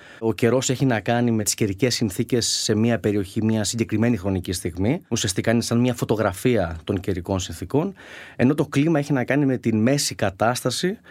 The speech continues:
σε βάθος πολλών ετών, συνήθως τριάντα ή και περισσότερων ετών. Οπότε αυτό που βιώνουμε πλέον, αν το μετρήσουμε σε βάθος δεκαετιών, είναι ουσιαστικά μια αλλαγή της μέσης κατάστασης των καιρικών συνθήκων, ουσιαστικά, του κλίματος δηλαδή.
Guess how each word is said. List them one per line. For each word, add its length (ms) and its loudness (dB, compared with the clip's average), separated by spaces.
σε 200 0
βάθος 360 -2
πολλών 420 2
ετών, 320 -2
συνήθως 640 -2
τριάντα 500 -2
ή 120 -4
και 140 -4
περισσότερων 500 -2
ετών. 420 -4
Οπότε 360 0
αυτό 320 0
που 160 -2
βιώνουμε 480 2
πλέον, 480 0
αν 140 0
το 100 0
μετρήσουμε 640 0
σε 140 -4
βάθος 340 -2
δεκαετιών, 880 0
είναι 300 2
ουσιαστικά 500 -2
μια 480 2
αλλαγή 400 0
της 300 -2
μέσης 340 0
κατάστασης 840 -4
των 220 0
καιρικών 440 0
συνθήκων, 580 -4
ουσιαστικά, 460 -6
του 120 -10
κλίματος 420 -2
δηλαδή. 340 -2